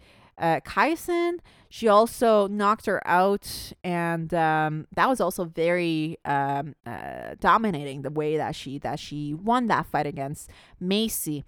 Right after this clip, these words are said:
That being said, I feel like this is the hardest challenge for Irene Aldana.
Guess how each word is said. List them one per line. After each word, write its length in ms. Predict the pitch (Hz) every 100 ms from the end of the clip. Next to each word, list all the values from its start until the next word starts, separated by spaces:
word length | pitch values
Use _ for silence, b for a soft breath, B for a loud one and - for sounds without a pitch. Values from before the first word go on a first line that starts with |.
| b b b b _ _ _ - - _
That 220 | - 165 -
being 200 | 208 202
said, 420 | - 226 214 190
I 100 | 180
feel 240 | 185 - 208
like 180 | 208 -
this 240 | 190 -
is 260 | 196 190 -
the 420 | 175 170 170 165 b b b b _ _
hardest 760 | - - 233 233 277 311 302
challenge 420 | - 233 247 247 233
for 320 | 208 190 156
Irene 340 | 190 196 214 226
Aldana. 880 | 190 185 - 214 220 285 214 180